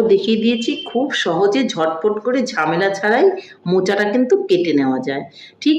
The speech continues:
এইভাবে আমার রেসিপি ফলো করে আপনারা বানান, আবারও বলছি, দেখবেন আপনাদের ভীষণই ভালো লাগবে। তাহলে আমি এই মোচা ঘন্টটা কি করে বানালাম সেটাই দেখে নেওয়া যাক।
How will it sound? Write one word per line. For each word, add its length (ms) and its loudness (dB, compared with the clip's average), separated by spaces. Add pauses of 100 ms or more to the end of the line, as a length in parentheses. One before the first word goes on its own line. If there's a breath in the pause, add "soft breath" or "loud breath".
এইভাবে 440 4
আমার 320 2
রেসিপি 460 2
ফলো 280 2
করে 220 4
আপনারা 380 0
বানান, 360 0 (140)
আবারও 380 0
বলছি, 320 0 (160)
দেখবেন 380 0
আপনাদের 420 -2 (100)
ভীষণই 400 -2
ভালো 280 -4
লাগবে। 380 -12 (460 loud breath)
তাহলে 320 2 (140)
আমি 240 2
এই 180 4
মোচা 340 0
ঘন্টটা 400 -2 (140)
কি 200 -8
করে 240 0
বানালাম 540 0 (460 loud breath)
সেটাই 500 2 (440 loud breath)
দেখে 380 2
নেওয়া 300 2
যাক। 280 -4